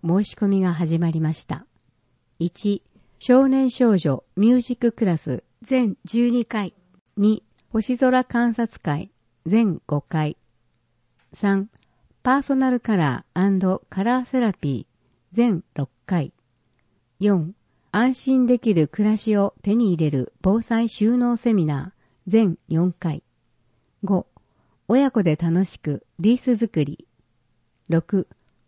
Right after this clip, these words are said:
文化財巡り、森和の観音様と愛知池碑、そして目こぼれ松跡。申し込み、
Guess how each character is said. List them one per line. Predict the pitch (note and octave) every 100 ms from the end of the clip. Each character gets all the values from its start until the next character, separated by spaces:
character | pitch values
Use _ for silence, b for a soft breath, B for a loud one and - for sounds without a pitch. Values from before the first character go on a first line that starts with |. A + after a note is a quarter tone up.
| _ -
文 | G#3+ B3+
化 | B3+
財 | A#3 A3+
巡 | A3 G3 D3+
り、 | C3 - _ _ _ -
森 | G#3 A#3+
和 | C4
の | C4 B3+
観 | A#3 A3+ A3
音 | A3 G#3
様 | G3 F#3+ F#3
と | G3 F#3+ - _ _ _
愛 | E3+ A3 A3+
知 | - A#3+
池 | - D3
碑、 | - D3+ - _ _ _ _
そ | F#3+
し | F#3 -
て | G3 - _ _ _ -
目 | F#3+
こ | -
ぼ | A#3
れ | C4 B3+
松 | B3 - A3
跡。 | G#3 - - _ _ _ _ _ _ _ _ _ -
申 | F#3 A#3+
し | A#3+ -
込 | G3+
み、 | G3+ G3